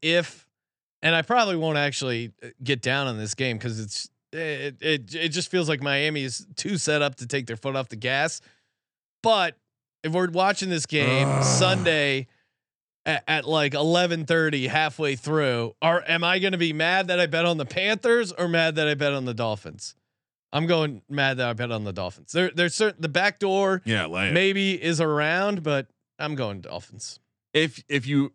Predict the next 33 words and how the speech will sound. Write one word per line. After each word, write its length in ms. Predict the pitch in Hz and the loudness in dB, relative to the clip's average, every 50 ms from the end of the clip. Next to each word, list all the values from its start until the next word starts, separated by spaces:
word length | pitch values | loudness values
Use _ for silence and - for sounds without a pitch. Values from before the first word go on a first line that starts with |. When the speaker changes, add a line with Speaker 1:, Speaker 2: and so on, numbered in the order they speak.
| _ - | _ -4
Speaker 2:
if 180 | 139 139 135 120 | -2 -2 -2 0
you're 380 | 147 147 143 135 131 131 131 _ - | 0 2 2 2 2 0 -2 _ -2
in 180 | 135 147 156 160 | -2 0 0 2
a, 300 | 165 160 156 151 151 - | 0 0 0 0 -2 -2
let's 240 | 120 143 151 151 - | 0 -2 0 0 0
just 160 | 196 170 - | 0 0 2
say 140 | 175 156 151 | 2 2 2
you're 200 | 143 139 135 135 | 4 2 2 2
in 60 | 127 | 2
a 80 | 117 113 | 0 -2
second 380 | - - 131 123 113 123 113 | 0 0 0 0 0 -2 -4
chance 340 | 107 - 120 110 110 101 - | -2 0 0 0 0 -2 -4
survivor 460 | - 107 95 101 98 98 98 95 92 | -4 -2 0 0 0 0 0 -2 -4
pool 240 | 87 - 104 98 90 | -6 -6 -6 -4 -4
that 100 | 82 80 | -6 -8
starts 380 | - - 101 87 80 - - - | -6 -4 -4 -4 -4 -6 -8 -8
this 260 | 90 87 - - - | -6 -4 -4 -6 -8
week. 280 | 62 - - _ _ _ | -10 -16 -18 _ _ _
Speaker 1:
Yeah. 220 | - 127 104 - - _ - | -4 -4 -4 -4 -6 _ -12
Speaker 2:
So 140 | - 113 - | -10 -4 0
every 300 | 110 120 123 131 131 120 | 2 2 2 2 0 0
team's 340 | 110 - 117 107 101 92 95 | 0 0 0 0 0 -2 -4
available. 540 | 90 85 82 78 71 67 60 - _ _ _ _ _ _ _ _ _ _ _ _ _ _ _ _ - | -6 -8 -8 -10 -10 -14 -16 -20 _ _ _ _ _ _ _ _ _ _ _ _ _ _ _ _ -2
It, 240 | 113 117 123 - 101 | -2 -2 -2 0 0
are 80 | 117 120 | 2 2
you, 140 | 123 131 - | 2 0 0
you 160 | 135 131 135 | 2 2 4
like 180 | 139 135 127 110 | 4 2 0 0
Miami 720 | 120 117 110 107 110 120 131 147 170 196 208 214 208 - | 0 0 0 0 0 0 0 0 0 0 0 0 0 -2
or 180 | - 123 127 120 | -2 -2 -2 -2
Kansas 360 | - - 131 120 113 107 98 | -2 -2 0 0 0 -2 -4
City 240 | - 107 90 80 69 | -6 -6 -6 -6 -8
more? 260 | 67 60 53 - - | -12 -14 -18 -20 -20